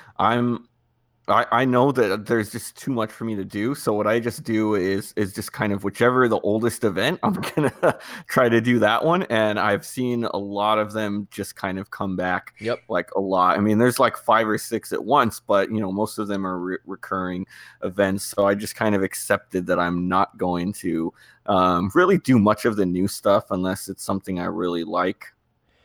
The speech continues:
Speaker 2: Yeah, um, I, I, I'm not so concerned about the multiple events at once because at this point it's frickin'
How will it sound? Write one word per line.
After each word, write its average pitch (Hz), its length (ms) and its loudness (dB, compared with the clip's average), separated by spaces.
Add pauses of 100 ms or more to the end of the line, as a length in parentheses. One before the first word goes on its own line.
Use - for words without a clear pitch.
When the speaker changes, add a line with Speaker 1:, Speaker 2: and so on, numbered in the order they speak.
(180)
Speaker 2:
Yeah, 139 500 2
um, 127 600 0 (1080)
I, 170 80 -4
I, 190 380 -2
I'm 208 80 0
not 294 220 6
so 240 280 2
concerned 196 520 -4
about 156 300 4
the 135 80 -6
multiple 147 420 0
events 131 280 -2
at 120 80 -6
once 127 280 -2
because 117 640 -6
at 123 200 -4
this 139 160 -2
point 143 380 -4
it's 120 220 -12 (180)
frickin' 120 400 -6